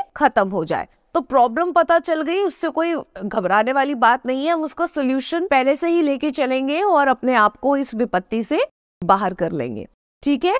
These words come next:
आ जाइए अब हम बात करते हैं लकी कलर के बारे में। तो लकी कलर निस्संदेह रूप से निकल कर आ रहा है आप लोगों के लिए येलो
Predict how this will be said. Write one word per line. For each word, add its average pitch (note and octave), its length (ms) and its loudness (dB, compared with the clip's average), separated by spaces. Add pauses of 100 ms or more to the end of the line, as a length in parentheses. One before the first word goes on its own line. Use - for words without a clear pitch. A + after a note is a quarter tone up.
आ A#3+ 120 4
जाइए C#4+ 240 2
अब C#4 120 2
हम C4+ 140 2
बात A#3 220 4
करते B3+ 260 0
हैं B3 80 2
लकी A3 220 0
कलर C#4 260 4
के D4+ 140 -2
बारे C#4 240 4
में। C#4+ 140 2
तो C#4 100 0
लकी A#3+ 300 0
कलर C4 260 2
निस्संदेह C#4+ 520 0
रूप C4 160 -2
से C4 160 -2
निकल A#3 300 0
कर A#3 140 2
आ G#3 180 4
रहा A3 100 4
है G#3+ 60 6
आप G#3+ 140 -2
लोगों G#3 220 0
के G#3+ 140 -4
लिए G3+ 200 0
येलो F#3 300 2